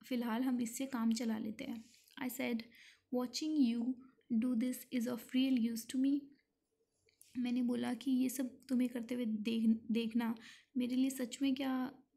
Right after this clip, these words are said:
यूज़फुल है, लाभदा-, लाभदायक है। "It is not only your skill that fascinates me, it is your cheery confidence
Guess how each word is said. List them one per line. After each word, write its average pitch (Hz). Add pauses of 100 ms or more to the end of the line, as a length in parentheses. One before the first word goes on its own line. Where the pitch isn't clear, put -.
(140)
यूज़फुल 240
है, 262
लाभदा-, 233 (640)
लाभदायक 226
है। 262 (2250)
"It 269
is 285
not 277
only 269
your 277
skill 269
that 247 (200)
fascinates 247
me, 269 (560)
it 226
is 240
your 254
cheery 285 (100)
confidence 240